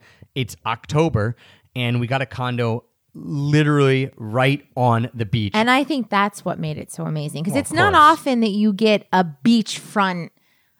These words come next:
Speaker 2: accommodation, 'cause they're very <laughs> expensive.
Speaker 1: Yeah.
Speaker 2: But in
Speaker 1: It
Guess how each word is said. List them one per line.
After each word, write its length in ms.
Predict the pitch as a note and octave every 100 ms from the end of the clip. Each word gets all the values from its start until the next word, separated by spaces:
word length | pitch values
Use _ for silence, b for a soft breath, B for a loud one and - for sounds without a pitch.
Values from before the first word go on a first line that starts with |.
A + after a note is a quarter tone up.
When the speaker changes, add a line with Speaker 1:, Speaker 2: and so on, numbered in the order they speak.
| -
Speaker 2:
accommodation, 800 | G#3+ G#3+ F3+ F3 E3 E3 - E3+
'cause 160 | G3+ G3
they're 160 | A3+
very 240 | A#3+ A#3+ B3
<laughs> 340 | - C#4 -
expensive. 880 | C#4 D4 - - D#4+ C#4+ D4 G3 D3+
Speaker 1:
Yeah. 120 | B2
Speaker 2:
But 80 | -
in 100 | D4
Speaker 1:
It 60 | D#4+